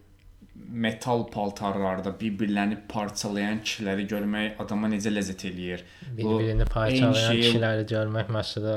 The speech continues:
Speaker 2: zövq verir uşaqlar.
Speaker 1: Sənin də zövqündür. Last Duel-də də
Speaker 2: Məndə
Speaker 1: eyni
Speaker 2: də verir.
Speaker 1: oxşar. Yəni, bu epik filmlər həqiqətən
Speaker 2: Bəli.
Speaker 1: epik çəkiləndə çox möhtəşəm effekt verir.
Speaker 2: Bu arada bunu da faktı deyim, William Dafoe'dan bayaq danışdıq. William Dafoe'nun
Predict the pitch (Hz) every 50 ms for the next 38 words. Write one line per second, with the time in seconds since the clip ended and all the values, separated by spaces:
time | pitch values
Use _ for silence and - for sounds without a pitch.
0 | 110 107 107 107 104 104 98 - - 101 98 98 101 104 - - - 104 107 117
1 | 117 120 135 - - - - 120 127 139 147 127 113 101 104 101 98 98 101 101
2 | 104 110 120 127 127 - - - 127 120 117 117 117 113 113 110 101 95 87 -
3 | - - - - - - - - _ - 110 104 104 117 113 113 104 95 107 95
4 | 95 101 101 101 110 117 107 110 120 131 139 131 135 151 160 156 160 151 147 -
5 | 185 180 - - - 143 135 131 131 139 151 151 - - - - - - - -
6 | - - - - - - 143 160 170 185 180 170 160 - 156 151 143 131 - 151
7 | 143 101 - 151 - - - 135 131 123 - 127 123 120 117 117 120 135 151 165
8 | 160 123 - - - - 160 151 - - - - 143 135 131 127 123 - - 120
9 | 120 - 156 143 - - 110 - - - - - - 92 95 98 110 117 120 123
10 | 117 110 117 113 110 110 113 113 113 113 113 113 110 - - 113 107 - - -
11 | 117 107 110 113 113 117 113 113 110 107 107 107 107 107 113 110 - 110 104 110
12 | 107 107 107 107 104 104 101 - - 117 110 107 104 - - 120 120 123 120 120
13 | 120 117 120 117 127 123 - 127 113 113 113 113 113